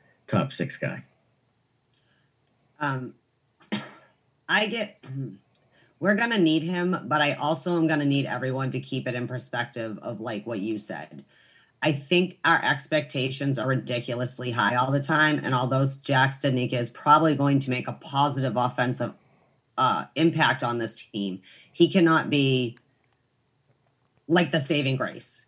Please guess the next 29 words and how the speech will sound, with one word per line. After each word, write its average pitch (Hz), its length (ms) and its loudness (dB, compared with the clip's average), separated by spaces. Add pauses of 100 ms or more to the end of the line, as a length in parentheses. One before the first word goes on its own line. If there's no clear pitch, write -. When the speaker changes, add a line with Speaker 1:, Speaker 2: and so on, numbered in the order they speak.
Speaker 2:
If 143 140 0
we 160 80 6
wanted 160 320 4
a 151 60 0
saving 143 380 0
grace, 131 280 -4
we 131 80 -2
should 131 180 -2
have 117 100 -4
gone 127 180 0
out 120 120 0
and 123 80 -2
got 117 200 -2
one. 101 340 -6
You 147 120 -2
know 143 60 2
what 131 80 0
I 131 40 -2
mean? 135 180 0
Or 131 80 0
we 135 120 -2
should 135 220 -4
sign 131 320 0
one 123 160 -4
with 120 180 -6
whatever 127 340 0
we 123 140 -2
have 117 180 -2
left. 82 400 -8